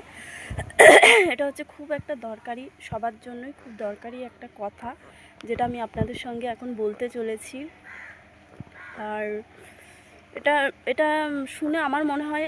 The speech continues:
আমি যতটা সাবধান হয়েছি, সতর্ক হয়েছি, আপনাদের সবার সতর্ক হওয়া প্রয়োজন আছে। কারণ এটা এমন একটা কথা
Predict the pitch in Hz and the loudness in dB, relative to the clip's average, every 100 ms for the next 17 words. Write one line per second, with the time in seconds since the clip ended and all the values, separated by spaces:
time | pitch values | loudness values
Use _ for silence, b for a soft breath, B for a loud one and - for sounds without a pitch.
0 | - 240 277 277 247 240 262 254 254 214 | -2 -4 -4 -2 -4 -2 -4 -4 -6 -6
1 | 262 269 262 240 - 247 - 196 240 262 | -6 -8 -6 -6 -8 -14 -12 -8 -8 -6
2 | 254 233 226 277 240 - 226 247 - - | -4 -4 -4 -4 -4 -4 -6 -6 -6 -10
3 | 220 240 285 B B B - - 240 262 | -2 -2 -2 B B B -12 -6 -2 -2
4 | 262 285 247 240 254 240 240 226 233 202 | 0 -2 2 2 2 4 4 4 -4 -4
5 | 196 - 202 - - - - 247 254 262 | -8 -12 -14 -14 -20 -20 -10 -6 -6 -4
6 | 254 285 - 254 285 320 302 - 311 302 | -2 -2 -2 -2 -2 -2 -2 0 0 0
7 | - B B B - - 254 - | -4 B B B -6 2 2 2